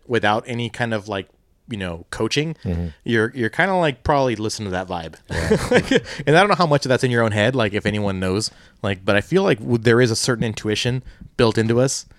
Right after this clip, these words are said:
Speaker 1: like, like the, the fight or flight kinda survival
Speaker 2: Right.
Speaker 1: instinct that, you know, from a lizard brain, that if you,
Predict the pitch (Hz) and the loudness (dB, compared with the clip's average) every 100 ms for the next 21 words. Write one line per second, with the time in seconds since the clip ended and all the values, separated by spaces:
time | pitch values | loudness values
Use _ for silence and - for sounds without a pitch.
0 | _ _ 104 101 110 101 101 98 - - | _ _ -4 -4 -4 -4 -2 -2 -4 -6
1 | 107 120 110 - 113 110 - 113 - 110 | -2 0 0 0 -2 -2 -4 -6 -4 -2
2 | 107 110 117 113 - 117 110 107 107 120 | 0 0 -2 -4 -6 -6 -2 -2 -2 -4
3 | 98 - 107 104 110 117 117 117 131 - | -4 -4 -4 -2 -2 -4 -2 -2 -2 -6
4 | - - - - 156 120 110 110 _ _ | -20 -20 -20 -18 -2 2 2 -2 _ _
5 | _ - 123 - 120 113 | _ -2 -2 0 0 0